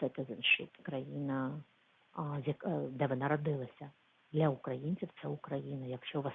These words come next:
паспорт іншої країни, вписуєте іншу країну, де ви народилися, або паспорт якої країни,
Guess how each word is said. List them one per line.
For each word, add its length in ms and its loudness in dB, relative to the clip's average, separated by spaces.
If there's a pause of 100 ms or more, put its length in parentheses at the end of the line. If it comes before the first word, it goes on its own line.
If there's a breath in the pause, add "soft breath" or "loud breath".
паспорт 480 0
іншої 340 -4
країни, 420 -2
вписуєте 800 -2 (180)
іншу 280 -4
країну, 500 -2 (600 loud breath)
де 140 0
ви 100 2
народилися, 800 0 (120)
або 240 4
паспорт 460 -2
якої 200 2
країни, 340 -2